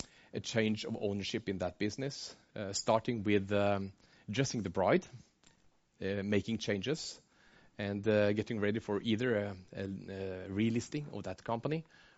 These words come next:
or, uh, um, uh, new owners. And, um, then, um,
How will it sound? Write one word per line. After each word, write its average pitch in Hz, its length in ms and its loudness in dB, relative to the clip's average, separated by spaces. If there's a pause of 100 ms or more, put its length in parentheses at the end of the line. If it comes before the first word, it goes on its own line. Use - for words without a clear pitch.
or, 101 420 2 (320)
uh, 98 40 -10
um, 92 640 -10 (520)
uh, - 380 -10 (160)
new 110 260 -2
owners. 98 440 -2 (1600)
And, 147 260 8
um, 131 420 10 (140)
then, 135 360 6 (220)
um, 117 420 2